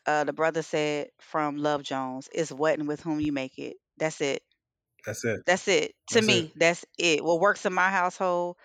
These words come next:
Speaker 1: may not work in yours. I know a couple who argue every day, and that's keeping them together, that same argument.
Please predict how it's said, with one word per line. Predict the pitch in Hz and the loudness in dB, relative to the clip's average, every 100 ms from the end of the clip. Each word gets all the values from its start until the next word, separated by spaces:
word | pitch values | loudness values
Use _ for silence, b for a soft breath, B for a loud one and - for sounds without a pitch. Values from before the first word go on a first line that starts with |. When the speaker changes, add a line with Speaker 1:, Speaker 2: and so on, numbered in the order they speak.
| b b - | b b -2
Speaker 1:
may | 160 | 0
not | 170 165 156 | 4 4 4
work | 165 185 - | 0 -2 -6
in | 156 143 139 | -4 -4 -2
yours. | 131 131 123 123 - - | -2 -2 -4 -6 -6 -2
I | 165 | 0
know | 185 | 2
a | 165 | 0
couple | 185 - 170 | -2 -6 -6
who | 151 | -2
argue | - 156 151 | 0 0 -2
every | 151 156 165 | -2 0 -2
day, | 165 147 135 | -2 -2 -4
and | 139 | -4
that's | 151 151 | -4 -4
keeping | 160 156 | -8 -6
them | 156 | -4
together, | 156 147 139 135 | -2 -2 -2 -2
that | 135 | -2
same | - 151 147 | -4 -6 -4
argument. | 139 139 147 139 143 | -6 -8 -8 -8 -10